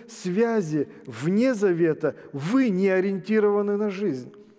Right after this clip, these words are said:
Вы ориентированы на смерть. Конечно, вы говорите: «Мы хотим дальше жить вместе».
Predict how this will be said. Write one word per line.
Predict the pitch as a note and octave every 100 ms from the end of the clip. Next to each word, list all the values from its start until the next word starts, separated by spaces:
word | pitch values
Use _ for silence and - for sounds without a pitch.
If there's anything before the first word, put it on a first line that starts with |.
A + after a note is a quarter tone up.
| _ _ -
Вы | C3+ A3 C4+
ориентированы | G3 E3 D#3 E3+ D#3 D3 D3+ D3+
на | D#3+
смерть. | D#3+ F3 C#3 - - -
Конечно, | G3+ A#3+ C4+ C#4 B3
вы | A#3+
говорите: | G#3+ A#3+ B3 - F3+
«Мы | G3+ C#4
хотим | - A3+ - B3+ B3 F#3+
дальше | A3+ A3+ G#3+
жить | G3 F3+ G#3 F3+
вместе». | G3+ G3+ D#3+ - C#3